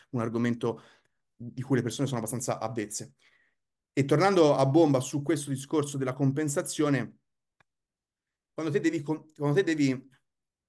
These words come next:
stare su un percorso, stare sul pezzo, ok? Quindi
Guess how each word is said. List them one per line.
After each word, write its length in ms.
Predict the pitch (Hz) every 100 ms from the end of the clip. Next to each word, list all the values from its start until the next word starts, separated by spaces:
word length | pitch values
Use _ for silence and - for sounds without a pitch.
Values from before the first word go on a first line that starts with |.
| _ _
stare 360 | - 185 151
su 140 | 120 127
un 60 |
percorso, 340 | 120 - 117 117
stare 220 | - 139
sul 320 | 143 139 123
pezzo, 600 | 160 104 - - 107 -
ok? 360 | - 110 131 104
Quindi 400 | - 127 113 107